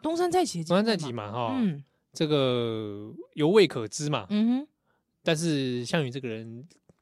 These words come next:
Speaker 2: 不过就是人到绝望啦，可能
Speaker 1: 面皮薄啊，薄啦，面皮薄。
Speaker 2: 哦。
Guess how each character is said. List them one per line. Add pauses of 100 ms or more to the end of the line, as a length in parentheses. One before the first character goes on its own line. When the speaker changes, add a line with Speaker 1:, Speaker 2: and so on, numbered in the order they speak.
(580)
Speaker 2:
不
过
就
是
人
到
绝
望
啦， (320)
可
能
Speaker 1:
面
皮
薄
啊， (100)
薄
啦，
面
皮 (320)
薄。
Speaker 2:
哦。